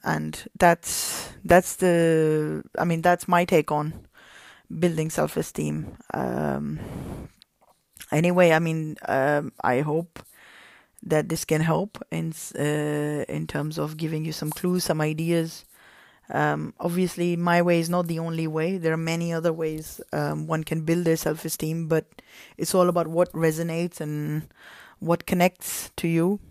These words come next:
to your own journey, um, where you are in your life. Um, it also depends on, um, on, uh,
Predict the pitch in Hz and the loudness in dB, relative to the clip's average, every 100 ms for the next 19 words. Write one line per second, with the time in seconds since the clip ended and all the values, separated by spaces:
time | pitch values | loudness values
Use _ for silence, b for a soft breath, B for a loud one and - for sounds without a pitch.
0 | B B B B B - 180 175 175 165 | B B B B B -2 2 4 4 4
1 | 160 165 190 214 _ - - - 151 151 | 2 4 2 2 _ -20 -6 -2 0 0
2 | 151 - 160 170 165 170 160 156 156 151 | -2 -6 -2 2 4 4 4 2 0 0
3 | 151 180 - - _ _ B B B B | 0 -2 -6 -10 _ _ B B B B
4 | B B B _ - - 147 151 151 151 | B B B _ 0 2 4 2 0 -2
5 | 151 - 160 165 170 - 165 - 160 160 | -4 0 4 4 2 0 -2 2 2 2
6 | 160 156 156 151 151 151 151 151 147 151 | -2 0 0 0 2 2 2 0 -2 -6
7 | B B B B B B B - _ - | B B B B B B B -20 _ -20
8 | _ _ _ _ - B B B B B | _ _ _ _ -6 B B B B B
9 | B - 156 156 156 156 151 147 147 147 | B 0 2 2 2 2 2 2 0 0
10 | 143 143 | 0 -2